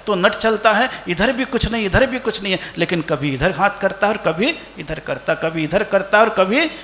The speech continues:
इधर करता, और दोनों तरफ करते करते वो आगे बढ़ जाता, चलता हुआ आगे बढ़ता है, रुके हुए में गिरने की संभावना है। साइकिल है आप, अगर सीधे सीधे चलाते रहो बैलेंस बना रहता है, और रोक दो तो या तो इधर गिरोगे या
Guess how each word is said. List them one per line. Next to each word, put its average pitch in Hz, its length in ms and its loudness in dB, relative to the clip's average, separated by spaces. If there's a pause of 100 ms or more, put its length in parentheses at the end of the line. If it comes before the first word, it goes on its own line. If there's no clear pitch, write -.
(160)
इधर 185 220 -4
करता, 185 320 2
और 185 100 8
दोनों 294 360 6
तरफ - 280 -2
करते 226 280 2
करते 208 300 0
वो 185 180 2
आगे 170 360 2 (840)
बढ़ - 180 -12
जाता, - 320 -10 (320)
चलता 226 300 8
हुआ 277 220 8
आगे 277 160 6
बढ़ता 277 300 2
है, 151 320 -4 (420)
रुके 165 280 2
हुए 226 140 6
में 220 160 2
गिरने 220 260 4
की 233 120 0
संभावना 226 480 4
है। 226 80 2 (180)
साइकिल 233 500 4
है 247 120 2
आप, - 560 2
अगर 147 220 0
सीधे 170 360 2
सीधे 214 280 0
चलाते 196 440 2
रहो 220 400 4
बैलेंस 165 400 2
बना 151 240 4
रहता 127 300 0
है, 117 140 -8 (600)
और 175 100 4
रोक 180 240 6
दो 196 140 8
तो 226 180 4
या 175 140 6
तो 214 120 0
इधर 180 280 2
गिरोगे 214 340 6
या 294 260 6